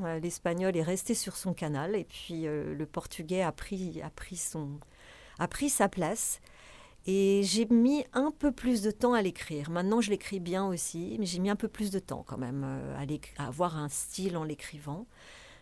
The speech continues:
Mais là, maintenant, je, voilà, c'est, c'est une langue, euh, et c'est très amusant parce que c'est une langue dans laquelle, euh, je pense que ça fait ça à, à beaucoup de gens qui sont là depuis longtemps.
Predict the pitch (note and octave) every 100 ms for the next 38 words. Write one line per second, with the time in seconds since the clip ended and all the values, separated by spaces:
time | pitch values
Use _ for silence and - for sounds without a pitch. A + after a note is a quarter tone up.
0 | - E3 D#3+ F3 G3 F3 E3 G3 E3+ E3
1 | D#3 D3 C#3+ C#3+ D3 E3 E3 A3 - D3
2 | C#3+ - - D3 - D3+ D3 F3+ D#3+ D3
3 | C#3+ C3+ C3+ C3+ C#3+ - - - - -
4 | F#3 - G#3+ - A3+ A3+ A3 A3 G3+ A3+
5 | C#4 G#3 - - F#3 F3+ - - - -
6 | - - - G3+ - G3+ G3+ F#3+ G3+ A3
7 | A3+ F#3 F3 E3+ F3 E3+ - G3+ G3+ G3+
8 | F3+ E3+ E3 D#3+ D#3+ - - - - F#3+
9 | - F#3 F#3+ F#3 F#3+ - B3+ D#3 - D#3+
10 | F3 - F#3+ D#3+ F#3 F3+ - - D#3 D#3+
11 | - D#3 D3+ D3 E3+ G#3+